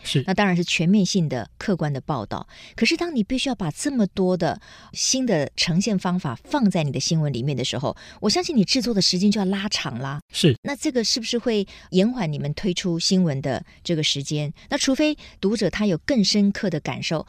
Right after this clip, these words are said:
Speaker 2: 否则你们在新闻推出的时间上不就比别人慢了吗？
Speaker 1: 呃，我们 team 的定位就比较是深度报道，因为我们 team 其实比较实验性质的新闻模式，所以报道的记者也不像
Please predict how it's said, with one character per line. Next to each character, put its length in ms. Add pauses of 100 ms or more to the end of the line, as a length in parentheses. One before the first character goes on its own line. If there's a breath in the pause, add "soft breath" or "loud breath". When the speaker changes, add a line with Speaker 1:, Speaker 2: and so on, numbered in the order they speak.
(140)
Speaker 2:
否 160
则 100
你 100
们 120
在 140
新 220
闻 160
推 180
出 160
的 100
时 140
间 160
上 200
不 120
就 240 (120)
比 100
别 120
人 100
慢 220
了 80
吗？ 220 (460)
Speaker 1:
呃， 280
我 80
们 140
team 220
的 120
定 240
位 140
就 160
比 160
较 180
是 260
深 240
度 160
报 220
道， 180 (460)
因 100
为 60
我 80
们 140
team 180
其 160
实 480 (420)
比 140
较 340
实 240
验 180
性 260
质 200
的 480 (360)
新 240
闻 120
模 200
式， 260
所 160
以 140 (420 soft breath)
报 200
道 240
的 200
记 220
者 180
也 300 (280)
不 80
像 480